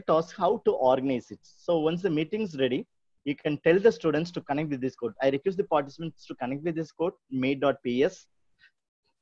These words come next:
slash demo cyber gogi. Already three people are joined. So I request the other participants.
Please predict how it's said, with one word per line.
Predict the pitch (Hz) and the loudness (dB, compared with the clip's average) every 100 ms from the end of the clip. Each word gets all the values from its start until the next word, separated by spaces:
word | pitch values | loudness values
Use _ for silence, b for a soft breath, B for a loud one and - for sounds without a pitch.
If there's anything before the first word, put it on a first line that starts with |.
| _ | _
slash | - 151 170 156 | 2 4 4 4
demo | 123 127 156 | 2 2 2
cyber | 170 147 143 143 | 2 2 4 2
gogi. | 131 139 139 156 - _ _ _ _ _ _ _ 127 | 4 6 6 2 -4 _ _ _ _ _ _ _ -2
Already | 139 151 | 0 0
three | 151 139 | -2 -2
people | 147 135 - 135 | -2 -4 -6 -2
are | 143 | -2
joined. | 110 120 180 - _ | 0 0 0 -6 _
So | - 120 120 120 | -2 0 0 -2
I | 120 | -4
request | 123 156 | -4 -2
the | 151 | 0
other | 117 - | 0 0
participants. | 147 139 131 - 185 - | 0 0 -4 -8 -10 -12